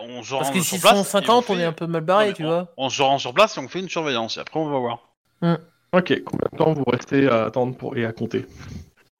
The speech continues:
Speaker 1: Bah, à quelle heure tu considères qu'on arrive, en fait ? C'est ça l'idée.
Speaker 3: Bah, vous, en gros, ça c'est, là, c'était vingt-trois heures quand il vous a donné l'info, donc vous, euh, enfin, minuit, vous êtes sur place.
Speaker 1: Bah, on va attendre, euh, trois heures, hein, du matin, je pense.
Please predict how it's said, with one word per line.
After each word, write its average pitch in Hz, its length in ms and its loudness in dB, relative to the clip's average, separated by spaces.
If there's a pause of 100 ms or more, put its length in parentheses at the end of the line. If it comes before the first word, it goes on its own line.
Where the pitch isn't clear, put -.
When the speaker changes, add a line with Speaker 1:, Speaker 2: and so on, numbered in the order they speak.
(640)
Speaker 1:
Bah, 139 160 8
à 135 160 6
quelle 165 160 4
heure 165 220 6
tu 143 120 -8
considères 139 440 0
qu'on 147 120 -6
arrive, 135 240 0
en 104 100 -6
fait ? 95 260 -8 (180)
C'est - 60 -18
ça 117 120 -4
l'idée. 107 160 -6
Speaker 3:
Bah, 143 180 4
vous, 143 380 0
en - 80 -2
gros, 160 240 -2
ça 135 120 0
c'est, 117 400 0
là, 127 200 4
c'était 120 420 -2
vingt-trois 123 760 0
heures 131 160 0
quand 110 240 -2
il 107 80 -4
vous 107 140 -4
a 107 40 2
donné 110 160 -2
l'info, 110 420 0
donc 120 160 0
vous, 107 160 -6
euh, 101 280 -2 (100)
enfin, 90 220 -14
minuit, 113 340 0
vous 117 180 -4
êtes 98 80 -2
sur - 140 -10
place. - 380 -10 (960)
Speaker 1:
Bah, 85 140 6
on 92 80 2
va 98 160 8
attendre, 95 580 2
euh, - 20 0
trois 95 280 -2
heures, 107 140 8
hein, 98 220 4
du 95 100 -6
matin, 127 320 2
je - 60 -12
pense. 117 320 -4